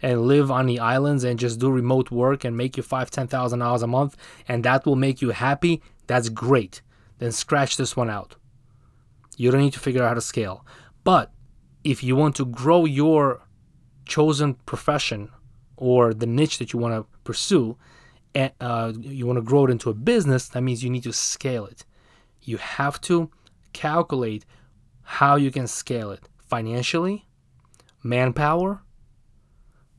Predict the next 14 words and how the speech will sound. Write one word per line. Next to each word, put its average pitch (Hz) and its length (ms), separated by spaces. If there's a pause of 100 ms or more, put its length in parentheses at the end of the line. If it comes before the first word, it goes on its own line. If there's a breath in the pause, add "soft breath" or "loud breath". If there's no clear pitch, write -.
(200)
the 123 80
amount 131 300
of - 140
clients, 131 640 (920)
how - 260
those 143 200
projects 143 500
are 131 60
going 131 340
to - 120
be, 120 380 (340 soft breath)
uh, 117 260
dispersed 135 520
between 123 520